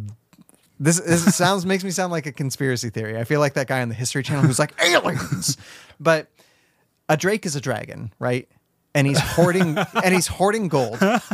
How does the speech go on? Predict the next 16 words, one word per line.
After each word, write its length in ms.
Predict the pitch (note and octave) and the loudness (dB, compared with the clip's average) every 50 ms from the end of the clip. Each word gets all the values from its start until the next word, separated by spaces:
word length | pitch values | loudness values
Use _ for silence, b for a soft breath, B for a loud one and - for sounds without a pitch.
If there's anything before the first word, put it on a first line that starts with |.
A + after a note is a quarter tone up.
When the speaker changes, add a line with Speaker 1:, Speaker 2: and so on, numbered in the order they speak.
| - - | -2 2
Speaker 1:
And 160 | F3 G3+ G3 | 2 2 4
he's 180 | F#3+ F#3+ E3+ | 2 0 -2
also 560 | - D#3 E3 F3+ - - A3 G3+ F#3+ F3+ F3 - _ - | 0 0 0 2 2 2 2 2 0 0 -4 -6 _ -4
a 80 | D#3+ D#3 | -2 -2
shell 420 | - - - - C#3 C3 C#3 D3+ | 0 0 -2 -2 0 0 2 2
of 80 | D3 C3 | 2 2
a 60 | C#3 | 0
human 360 | B2 - C#3 C3+ B2+ B2 B2 A2+ | -4 -2 -2 -2 0 0 -2 -2
being 460 | A#2+ B2 A#2+ C3 C#3 D3+ E3 F3 E3 | -2 0 0 0 0 0 0 -2 -2
because 320 | - D3+ D3 G#3+ E3 D3+ | -2 0 2 4 4 4
Speaker 2:
Mm. 40 | A#2 | 4
Speaker 1:
he's 120 | C3 A2 B2+ | 2 0 0
not 160 | C3 C#3 C3+ | 0 0 0
living 240 | C3 B2+ C3+ C3 B2 | -2 -2 0 0 -2
his 160 | A#2+ G#2+ - | -2 -4 -4
truth. 380 | - - C3 C#3+ E3+ - - | -4 -2 -2 -2 -2 -4 -6